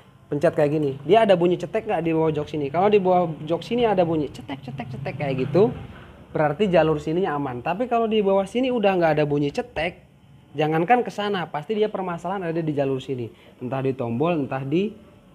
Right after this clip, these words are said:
sininya, di switch remnya. Kayak gitu, Bang, ya. Nah, sekarang kita ini, kalau ini kan udah jelas, kode muncul dua belas kayak gini nih.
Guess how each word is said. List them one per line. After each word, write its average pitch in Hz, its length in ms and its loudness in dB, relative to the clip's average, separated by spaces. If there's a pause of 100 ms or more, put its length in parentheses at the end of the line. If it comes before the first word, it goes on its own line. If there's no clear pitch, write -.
sininya, 131 480 0
di 117 80 -8
switch 123 240 -8
remnya. 117 320 -8 (160)
Kayak 117 240 -8
gitu, 135 160 -2
Bang, 120 160 -2
ya. 110 160 -4 (400)
Nah, 110 240 -6
sekarang 143 320 -4
kita 147 240 0
ini, 175 160 2
kalau 156 160 -2
ini 147 180 0
kan 190 140 -4
udah 143 160 -4
jelas, 143 320 -4
kode 139 240 -4
muncul 147 400 -2
dua 131 160 0
belas 123 320 -6
kayak 120 160 -6
gini 139 120 -2 (120)
nih. - 40 -12